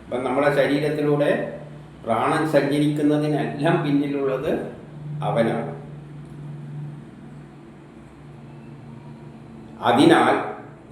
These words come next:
സ്വന്തം കർത്തവ്യങ്ങളെയും ഫലങ്ങളെയും ഉദ്ദേശിച്ച് ഹോതാവ് ഹവിസ് വിഷ്ണുവിനും വരുണനുമായി അർപ്പിക്കുന്നു. അതുകൊണ്ട് നമ്മളെല്ലാ ചെയ്യുന്ന കർമ്മങ്ങളും, എന്ത് കർമ്മം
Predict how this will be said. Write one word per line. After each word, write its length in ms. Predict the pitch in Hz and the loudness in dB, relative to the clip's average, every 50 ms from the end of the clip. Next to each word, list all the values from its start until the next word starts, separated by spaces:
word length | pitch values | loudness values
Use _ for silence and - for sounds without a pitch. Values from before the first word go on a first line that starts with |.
| - | -4
സ്വന്തം 440 | - 139 143 156 165 170 180 190 190 190 190 185 | 0 2 4 6 6 6 8 6 6 6 6 4
കർത്തവ്യങ്ങളെയും 960 | 151 143 - - 180 175 170 175 175 175 170 165 165 165 156 156 156 156 151 - - | 4 4 4 4 4 4 4 4 4 4 4 4 4 4 4 4 4 2 2 2 2
ഫലങ്ങളെയും 680 | 131 127 127 135 147 160 160 160 165 160 160 160 160 151 151 135 | 2 2 4 4 2 2 2 2 2 2 2 2 2 2 2 2
ഉദ്ദേശിച്ച് 640 | - - 139 143 139 139 139 - 117 - - 127 135 139 139 139 - - - | 2 2 4 4 6 4 4 2 -2 -2 0 0 2 2 0 -2 -4 -4 0
ഹോതാവ് 580 | 123 127 139 151 151 147 156 151 151 147 143 131 - - | 2 4 4 4 2 2 4 4 4 4 4 2 0 0
ഹവിസ് 440 | 120 127 139 151 147 147 - 127 131 139 - - 117 117 | -2 -2 -2 0 -2 -2 0 0 0 -2 -2 -4 -4 -2
വിഷ്ണുവിനും 600 | 127 127 117 - 185 196 202 190 175 170 156 143 135 120 | -2 -2 -2 -2 2 4 4 6 4 4 4 2 2 4
വരുണനുമായി 720 | 113 113 135 156 165 165 160 151 147 143 131 127 123 117 - | 4 4 4 2 2 2 0 0 0 0 0 0 0 0 -2
അർപ്പിക്കുന്നു. 500 | - - - 110 113 - - 87 85 85 85 - - - - - - - - - 107 | -2 -4 -6 -8 -10 -10 -10 -10 -10 -10 -12 -14 -16 -18 -20 -20 -20 -18 -10 -6 -2
അതുകൊണ്ട് 300 | 127 151 170 170 170 170 147 139 | 0 2 4 6 6 6 4 2
നമ്മളെല്ലാ 600 | 131 - - 185 190 - - 151 151 165 165 170 175 175 190 208 - - 190 | 2 0 0 2 2 2 2 2 2 2 4 4 4 6 4 4 4 4 4
ചെയ്യുന്ന 300 | 180 - - - 147 131 - 127 | 4 4 4 2 2 0 0 0
കർമ്മങ്ങളും, 600 | 117 107 - 110 113 110 117 120 123 131 151 - - - - - - - - - - - 113 131 143 | 0 0 0 -2 -2 -2 0 0 0 0 -2 -2 -4 -4 -6 -10 -12 -16 -18 -20 -6 2 4 6 6
എന്ത് 260 | - - - - - - - | 6 6 6 4 4 4 2
കർമ്മം 300 | 127 120 117 117 120 117 | 2 2 2 0 0 0